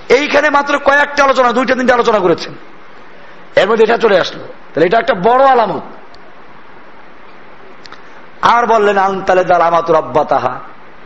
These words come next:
তুমি দেখবে যে মেয়ে লোক তার মনিবকে জন্ম দিচ্ছে। এর বিভিন্ন ব্যাখ্যা আছে। একটা ব্যাখ্যা এই যে পেটের সন্তান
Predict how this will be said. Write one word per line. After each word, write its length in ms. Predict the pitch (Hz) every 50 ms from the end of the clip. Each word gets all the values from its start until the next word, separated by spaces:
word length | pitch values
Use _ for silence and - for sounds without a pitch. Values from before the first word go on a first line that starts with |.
| - - - - - - - - - - - - - -
তুমি 200 | 175 185 196 175
দেখবে 340 | 180 180 175 156 151 180
যে 180 | 165 175 180 165
মেয়ে 220 | 160 170 170 175
লোক 280 | 165 160 160 160 - - - - - - - - - - - - - - - - -
তার 380 | 156 165 170 175 170 165 156
মনিবকে 520 | 147 151 165 185 208 226 190 - - 196 165
জন্ম 340 | 139 165 175 180 180 170 151
দিচ্ছে। 400 | 151 135 - - - - - - - - - - - - - - - - - - - -
এর 140 | - 202 202
বিভিন্ন 280 | 202 220 254 254 254 247
ব্যাখ্যা 300 | 233 226 226 - 208 190
আছে। 200 | 175 - - 175 - - - - - - - - - - - - - - - - - -
একটা 240 | 160 165 - - 214
ব্যাখ্যা 240 | 214 208 208 214 208
এই 400 | 208 202 190 185 175 - - - - - - - - - - - -
যে 380 | 131 135 185 180 170 170 165 - - - - - - - - - - - - - - -
পেটের 260 | 180 202 - 214 208
সন্তান 640 | 185 - - 208 208 202 - 208 190 180 185 175